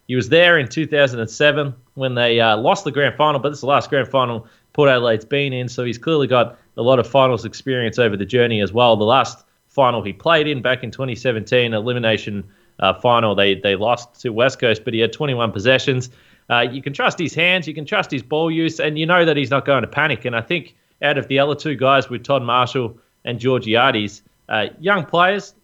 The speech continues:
they're gonna be fantastic. I thought Todd Marshall, when he, uh, originally got injured during this season, was a huge loss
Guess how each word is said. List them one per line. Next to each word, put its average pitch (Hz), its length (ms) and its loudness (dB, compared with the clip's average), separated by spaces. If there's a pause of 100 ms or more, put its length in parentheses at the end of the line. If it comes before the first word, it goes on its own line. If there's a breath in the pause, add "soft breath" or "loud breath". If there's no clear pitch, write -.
they're 175 160 -6
gonna 160 120 -2
be 131 100 -2
fantastic. 147 600 0
I 147 120 0
thought 127 220 -4
Todd 139 160 0
Marshall, 123 360 -2
when 117 140 -6
he, 104 200 -6
uh, 117 220 -2
originally 147 420 0
got 113 160 4
injured 113 280 -2
during 120 260 -2
this 101 180 -4
season, 110 300 0
was 101 140 -2
a 95 40 0
huge 127 300 2
loss 113 440 4